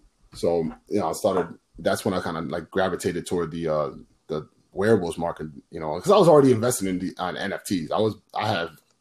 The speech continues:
you know, I had all these Gods Unchained cards. I, you know, I got Sandbox stuff. I had Somnium. I had, um,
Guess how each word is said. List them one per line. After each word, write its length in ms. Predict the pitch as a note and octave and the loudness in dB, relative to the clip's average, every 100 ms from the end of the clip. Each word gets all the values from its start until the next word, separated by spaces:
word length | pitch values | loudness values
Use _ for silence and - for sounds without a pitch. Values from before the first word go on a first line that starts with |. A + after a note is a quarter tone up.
| _ _ | _ _
you 80 | A#2 | -6
know, 60 | F2+ | -2
I 80 | |
had 100 | G#2+ | 2
all 120 | G2+ G#2 | 2 2
these 140 | G2 | 0
Gods 280 | G#2+ G2 F#2 | -2 -2 -4
Unchained 360 | E2 C#3+ B2+ | -2 2 2
cards. 340 | A#2 A#2 G#2+ G2 | 2 0 0 0
I, 140 | F2+ | -2
you 80 | D2+ - | -4 -8
know, 140 | F2+ E2 | -6 -4
I 40 | |
got 160 | E2 - | -6 -4
Sandbox 560 | - B2 G#2+ G#2+ G2+ | -2 0 2 0 -2
stuff. 260 | - G2+ F#2+ | -2 -2 -2
I 100 | F2+ | -4
had 140 | F#2 | -6
Somnium. 500 | - G#2+ A2 G#2+ E2 - _ _ _ - _ _ | -4 -2 0 0 -2 -8 _ _ _ -20 _ _
I 80 | - | -6
had, 220 | A2+ G#2+ | -2 0
um, 480 | G#2 F#2+ F#2+ F#2 E2 | 0 0 -2 -6 -10